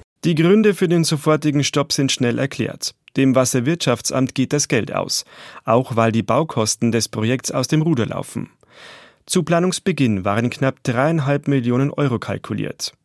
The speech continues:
Zweitausendeinundzwanzig dann lag die Kostenschätzung schon bei siebeneinhalb Millionen und heute würde der Hochwasserschutz für Mitterdorf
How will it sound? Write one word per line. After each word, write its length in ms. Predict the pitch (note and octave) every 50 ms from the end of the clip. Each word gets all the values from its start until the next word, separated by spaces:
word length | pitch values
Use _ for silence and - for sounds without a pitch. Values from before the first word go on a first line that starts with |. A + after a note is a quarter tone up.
| _ _ _ _ -
Zweitausendeinundzwanzig 1200 | - - B2 A2 - A2+ G2+ F#2+ A2 G#2 G2+ G#2+ G#2+ G#2+ G2+ - - C3 C#3+ D3+ D3 - C#3 - -
dann 180 | C3 B2 B2
lag 220 | A#2+ B2 A#2+ A2 -
die 100 | - A#2
Kostenschätzung 760 | - - D3 D#3+ - - C3 A#2 - B2+ A#2+ - - C#3 C3
schon 200 | - C3+ B2+ B2
bei 140 | C3 B2+ A#2+
siebeneinhalb 640 | - - D3 D3 C#3 C3+ B2 A#2 A#2 C#3+ E3 E3 -
Millionen 540 | A#2+ A2+ G#2+ A2 A2 A#2 B2+ C#3 C#3+ C#3+ _ _ _ _ _ - - - - - - -
und 200 | - C#3 A2+ A2
heute 400 | B2 C3 D3 D3 - F3 E3+ - -
würde 320 | - C3+ C#3 D#3+ D#3+ D#3 C#3
der 180 | C#3+ C3+ A#2+
Hochwasserschutz 800 | C#3 F3+ G3 - - B2+ A#2+ A2+ B2+ A#2+ - - D3 D3 - -
für 140 | - C#3+ B2+
Mitterdorf 560 | C3+ D#3+ D#3 - C3 - B2 B2+ C3+ B2+